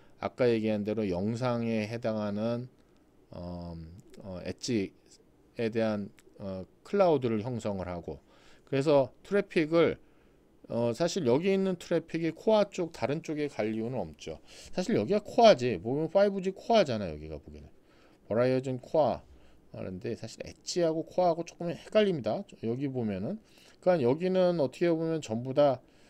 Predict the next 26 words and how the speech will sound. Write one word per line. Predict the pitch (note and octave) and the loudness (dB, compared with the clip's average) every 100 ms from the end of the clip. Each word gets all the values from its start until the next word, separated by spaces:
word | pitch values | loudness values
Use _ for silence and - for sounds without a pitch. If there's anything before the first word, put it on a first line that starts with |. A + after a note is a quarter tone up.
| _ _ | _ _
어, | - G#2 G2 | -4 -2 0
엣지 | G#2 A2+ - F3 D#3 - _ _ _ - | -2 -2 0 2 2 0 _ _ _ -12
클라우드가 | - G3 F#3+ F3+ D3 C#3 A#2 - - - _ _ _ _ _ _ - F3 E3 F#2 - | -2 4 6 6 4 2 0 -2 -12 -20 _ _ _ _ _ _ -2 4 4 4 -2
다 | - D3+ - | -6 -6 -4
분산돼 | A#2 D#3 F#3+ F#3 F3 D#3+ | -4 2 2 4 0 0
있는 | D3+ D3 C#3+ | -2 -4 -4
형태. | C3+ A2+ - G#2 D#2 - _ - - - - | -4 -6 -4 -6 -6 -10 _ -20 -20 -20 -20
그러면서 | - D#3 E3+ D#3+ D#3 | -8 -4 -2 0 2
어딘가에 | A2+ D3 E3 D#3+ D3+ D3+ D3 C#3 | 2 0 0 4 6 6 4 0
보면 | C3+ C3+ C3+ | -2 -4 -4
여기 | A#2+ A#2+ | -4 -4
센터 | A#2 F3+ F#3 - D#3+ B2 - _ _ _ _ | -4 -4 -2 0 2 0 -4 _ _ _ _
클라우드가 | - F#3 F3+ D#3+ C#3+ C#3 | -6 0 2 2 -2 -2
하나 | D#3 | -2
있어야 | A#2 - A#2 | -4 -2 -4
되는데 | G#2+ G2 E2+ E2 - | -2 -6 -6 -10 -10
센터 | - D#3 D3 | -12 -10 -10
클라우드는 | - E3+ D#3 C#3 B2 B2 B2+ B2+ - - - - - | -8 -2 0 0 -2 -4 -6 -8 -14 -20 -20 -20 -18
표시를 | - C#3+ D3 | -14 -6 -2
안 | F#2+ | 0
했는지 | G#2 G#2+ F#2+ E2 F2+ G#3+ | 0 -2 -4 -6 -10 -10
좌우지간 | - F2+ F#2 F#2 F#2 F2+ - | -10 -10 -8 -8 -10 -10 -10
엣지 | A2 - D#3+ | -10 -6 -6
클라우드에 | - E3 D#3 C#3+ C3+ B2 A#2 | -2 4 4 4 2 2 2
대한 | A2+ G#2+ F#2+ | 0 -2 -4
것만 | F#2 G2 C3+ E3 | -6 -4 -2 -4